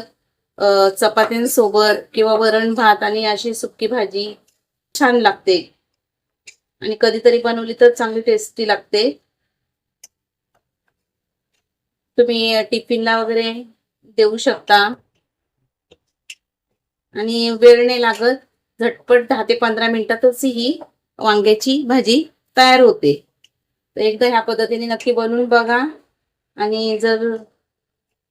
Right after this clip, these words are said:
कशी झाली मला कमेंट करून सांगा. तुम्ही याची भाजी कोण कोण या पद्धतीने बनवतंय मला कमेंट करून सांगा. तर इथे पुन्हा मी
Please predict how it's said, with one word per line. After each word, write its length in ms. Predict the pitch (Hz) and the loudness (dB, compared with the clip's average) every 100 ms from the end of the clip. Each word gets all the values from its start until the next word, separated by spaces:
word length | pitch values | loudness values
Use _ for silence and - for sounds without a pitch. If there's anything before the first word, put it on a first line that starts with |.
| - | -6
कशी 260 | 226 262 | -4 -2
झाली 380 | 247 269 226 233 | 0 0 0 -2
मला 200 | 226 214 | 0 0
कमेंट 360 | 226 226 226 220 | 0 -2 -2 -2
करून 300 | 233 233 269 - | -2 0 -4 -6
सांगा. 480 | - - 220 208 220 | -8 -2 0 4 2
तुम्ही 260 | 240 240 240 | 2 2 2
याची 300 | 220 - 277 | 2 -2 -4
भाजी 340 | 285 226 240 | 0 0 -2
कोण 240 | 240 247 226 | 2 4 4
कोण 220 | 285 285 | 2 2
या 140 | 269 | 2
पद्धतीने 580 | 254 247 233 240 240 240 | 0 0 2 2 2 -2
बनवतंय 640 | 233 226 220 220 233 254 339 _ _ _ _ _ _ _ _ _ _ _ _ | 0 0 -2 0 0 0 -4 _ _ _ _ _ _ _ _ _ _ _ _
मला 220 | 226 214 | 0 0
कमेंट 380 | 220 233 226 214 | 2 2 2 4
करून 220 | 226 220 | 6 6
सांगा. 480 | 226 269 220 220 285 - _ _ _ _ _ | 6 4 6 6 4 0 _ _ _ _ _
तर 100 | 220 | 0
इथे 200 | 220 220 | 2 2
पुन्हा 340 | 254 247 240 247 | 2 6 6 6
मी 340 | 262 277 349 | 8 6 6